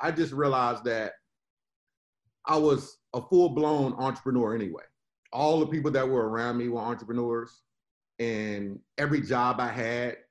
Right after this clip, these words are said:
was involved selling something, you know, and I always kinda scra-, I always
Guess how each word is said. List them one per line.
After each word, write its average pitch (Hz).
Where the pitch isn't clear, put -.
was 104
involved 110
selling 110
something, 127
you 107
know, 110
and 110
I 117
always 113
kinda 110
scra-, 98
I 110
always 117